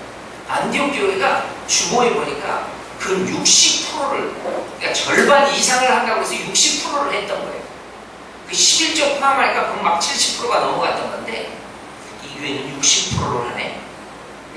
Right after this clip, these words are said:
이분은 청주 중부명성교회는 우리는 조금 더 했으면 좋겠다 해서 육십오 프로를 잡았어요.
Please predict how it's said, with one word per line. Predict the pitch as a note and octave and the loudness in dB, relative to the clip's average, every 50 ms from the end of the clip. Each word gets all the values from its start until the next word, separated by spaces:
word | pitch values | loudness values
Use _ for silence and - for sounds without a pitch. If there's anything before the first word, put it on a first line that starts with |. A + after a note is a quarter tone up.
| - D3+ | -12 -10
이분은 | D#3 E3 D#3+ E3 E3 F3+ G#3 - - - - - - - - - - - - - - - - | -10 -8 -6 -4 -4 -2 -2 -4 -4 -6 -10 -12 -14 -14 -14 -16 -16 -16 -16 -16 -16 -12 -10
청주 | - - A#3 A3 A3 A3 G#3 G3+ | -8 -6 -6 -4 -4 -4 -4 -4
중부명성교회는 | - - - F3 F#3+ G3 G3 G#3+ E3 D#3 - D#3+ D#3+ D3+ C#3 - - A2 - - - - - - - - - - - - - - - - - - | -4 -4 -4 -4 -4 -2 -2 0 0 0 0 0 -2 -2 -2 -4 -6 -6 -6 -6 -6 -8 -8 -10 -12 -12 -14 -14 -14 -14 -14 -14 -14 -14 -12 -12
우리는 | C3 D3 D#3+ D#3+ E3 E3+ - | -10 -10 -10 -10 -10 -10 -8
조금 | - - - - - - A#3+ A3+ - | -8 -8 -8 -8 -8 -6 -6 -6 -6
더 | - - - C3 | -8 -10 -8 -8
했으면 | C#3 D3+ D3+ D3+ - - - - - | -6 -4 -2 -2 -2 -2 -4 -8 -8
좋겠다 | - - - - - | -10 -10 -10 -10 -10
해서 | - - - - - - - | -8 -8 -8 -8 -8 -8 -8
육십오 | - F#3 - - - - - - - - - - - | -4 2 4 4 6 6 4 2 0 2 2 2 2
프로를 | - - - - - - - - | 0 0 0 2 2 2 2 2
잡았어요. | - - - - - - - - - - | 0 0 0 -2 -2 -4 -6 -8 -10 -12